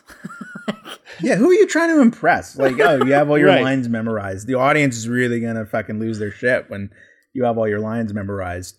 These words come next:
Speaker 2: six weeks before we open.
Speaker 3: <laughs> Isn't that, isn't that like, uh, isn't that, like, the number one compliment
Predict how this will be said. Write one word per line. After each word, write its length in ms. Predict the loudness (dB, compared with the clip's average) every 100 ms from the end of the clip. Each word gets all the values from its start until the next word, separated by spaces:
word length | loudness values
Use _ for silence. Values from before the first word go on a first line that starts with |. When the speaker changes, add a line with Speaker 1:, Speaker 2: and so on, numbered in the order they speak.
| -10
Speaker 2:
six 260 | -4 0
weeks 320 | 2 2 2 2
before 280 | 2 2
we 160 | 4 4
open. 260 | 2 2 2
Speaker 3:
<laughs> 400 | 0 0 -2 -2 -6 _ _ _ _ _ _ _ _ _ -14 -14 _ -2 -2 -4 -16 -20 -2
Isn't 220 | 0 2 4
that, 220 | 2 4
isn't 280 | 0 0 -2
that 240 | -2 0
like, 380 | 2 2 0 -2
uh, 400 | 0 2 0 -2
isn't 220 | -4 -4
that, 160 | -6 -4
like, 240 | -6 -6
the 100 | -6
number 400 | -6 -4 -4 -2
one 320 | -4 -2 -6 -6
compliment 720 | -6 -6 -6 -8 -6 -6